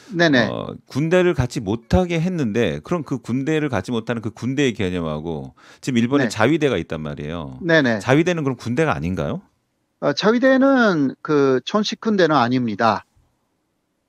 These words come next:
Speaker 1: 예,
Speaker 2: 그러니까 정식
Speaker 1: 이거
Speaker 2: 군대가
Speaker 1: 정확하게
Speaker 2: 아니라는 게 무슨
Speaker 1: 아셔야
Speaker 2: 말인지
Speaker 1: 돼요.
Speaker 2: 잘 모르겠어요.
Speaker 1: 예, 정식 군대 아니다라는 것은요.
Speaker 2: 네네.
Speaker 1: 어, 그 쉽게 말하면 공격권이, 이, 없어요.
Speaker 2: 공격권이요?
Speaker 1: 네네. 그러니까,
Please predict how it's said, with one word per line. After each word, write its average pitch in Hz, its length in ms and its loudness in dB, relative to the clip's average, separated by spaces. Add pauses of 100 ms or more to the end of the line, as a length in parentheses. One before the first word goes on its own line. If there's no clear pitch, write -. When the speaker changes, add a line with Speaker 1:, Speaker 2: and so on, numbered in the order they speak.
(140)
Speaker 1:
예, 147 60 2
Speaker 2:
그러니까 131 180 6
정식 156 340 0
Speaker 1:
이거 254 80 6
Speaker 2:
군대가 185 340 4
Speaker 1:
정확하게 135 160 4
Speaker 2:
아니라는 - 60 6
게 147 160 6
무슨 139 220 2
Speaker 1:
아셔야 160 100 6
Speaker 2:
말인지 113 180 2
Speaker 1:
돼요. 110 120 0
Speaker 2:
잘 107 120 -2
모르겠어요. 80 720 -12 (220)
Speaker 1:
예, 175 220 4
정식 226 320 0
군대 254 220 4
아니다라는 165 640 6
것은요. 120 640 2
Speaker 2:
네네. 76 460 -4
Speaker 1:
어, 127 580 6
그 135 480 4
쉽게 269 340 0
말하면 147 760 4 (340)
공격권이, 190 1200 2 (360)
이, 123 460 0
없어요. 120 500 0 (480)
Speaker 2:
공격권이요? 101 800 -2 (500)
Speaker 1:
네네. 135 440 2 (220)
그러니까, 190 680 4